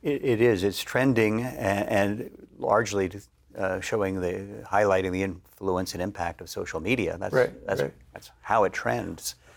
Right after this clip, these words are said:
Speaker 1: Um, but the, the power of that, uh, and, you know, it's not like trends from fifty years ago or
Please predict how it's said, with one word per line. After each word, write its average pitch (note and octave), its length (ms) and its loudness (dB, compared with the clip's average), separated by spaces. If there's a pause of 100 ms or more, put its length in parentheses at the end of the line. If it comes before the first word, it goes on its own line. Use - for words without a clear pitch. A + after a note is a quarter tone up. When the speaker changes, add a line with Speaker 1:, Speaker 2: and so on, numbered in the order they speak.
(180)
Speaker 1:
Um, G2 420 2 (180)
but - 180 2
the, F2+ 100 0
the F2+ 160 -4
power C3 440 -6
of E2+ 140 -6
that, E2 340 -2 (180)
uh, F2+ 260 -6 (760)
and, A2+ 480 0 (720)
you F3 180 0
know, D3 100 4
it's B2+ 160 0
not F3+ 160 0
like F#2+ 300 2 (720)
trends G#2 420 0
from F#2+ 240 -8
fifty G2+ 300 -4
years G2 340 2
ago F#2 280 4
or F2+ 280 4